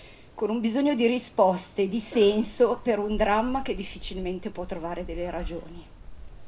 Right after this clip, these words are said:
Pensare che tutta questa energia non ci sia più, che questa grande urgenza di vivere sia dissolta nel vento, è un dolore sordo e forte.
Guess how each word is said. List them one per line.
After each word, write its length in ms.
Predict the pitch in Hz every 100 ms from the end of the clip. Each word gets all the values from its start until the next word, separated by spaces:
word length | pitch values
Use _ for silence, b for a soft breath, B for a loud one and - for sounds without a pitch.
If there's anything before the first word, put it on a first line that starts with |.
| - - - - 698 698 - - - - B B B B -
Pensare 440 | 208 226 - 226
che 160 | 247 269
tutta 300 | - - 240
questa 280 | 233 214 220
energia 440 | 202 196 185 190
non 180 | 180 202
ci 120 | -
sia 200 | 190 190
più, 400 | 180 208 233 269 277 B B -
che 140 | - -
questa 260 | 180 -
grande 360 | 185 196 202 196
urgenza 640 | 190 180 214 202 180 185
di 100 | 175
vivere 460 | 175 196 175 175 170
sia 200 | - 202
dissolta 580 | 170 - - 196 220 196
nel 140 | 180
vento, 600 | 160 196 196 247 - 254 - B B B B
è 100 | -
un 140 | 233 240
dolore 400 | 226 208 180 185
sordo 720 | - 208 214 214 214 208 247 B B - -
e 100 | -
forte. 480 | 185 - - - -